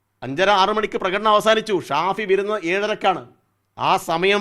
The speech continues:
വരെ യു ഡി എഫുകാർ റോഡ് ഉപരോധിച്ചു, റോഡ് ഉപരോധിച്ച് നിൽക്കുകയാണ്.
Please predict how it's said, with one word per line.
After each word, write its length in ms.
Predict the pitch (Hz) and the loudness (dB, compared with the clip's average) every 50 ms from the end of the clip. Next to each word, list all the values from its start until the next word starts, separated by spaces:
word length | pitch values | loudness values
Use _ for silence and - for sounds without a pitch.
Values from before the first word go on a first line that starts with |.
| 196 | 4
വരെ 180 | 185 180 196 214 240 233 - - _ _ _ _ _ 131 | 4 6 6 6 4 0 -4 -12 _ _ _ _ _ -6
യു 60 | 147 175 175 | -4 -4 -2
ഡി 60 | 185 190 | -2 -2
എഫുകാർ 260 | 185 175 170 180 180 175 180 - 123 | -2 0 0 0 0 0 -4 -10 -8
റോഡ് 200 | 131 156 170 170 170 | -6 -4 -2 -2 -2
ഉപരോധിച്ചു, 440 | 160 165 180 180 175 175 - 170 123 - - _ _ _ _ _ _ _ _ _ _ _ _ _ _ _ _ _ - | 0 0 0 0 -2 -4 -6 -8 -10 -10 -14 _ _ _ _ _ _ _ _ _ _ _ _ _ _ _ _ _ -10
റോഡ് 140 | 151 165 165 | -8 -6 -4
ഉപരോധിച്ച് 300 | 170 185 196 190 196 208 196 - | 0 0 0 0 -2 -6 -8 -8
നിൽക്കുകയാണ്. 440 | 165 160 - 202 214 214 190 170 | -10 -12 -10 -8 -6 -6 -6 -8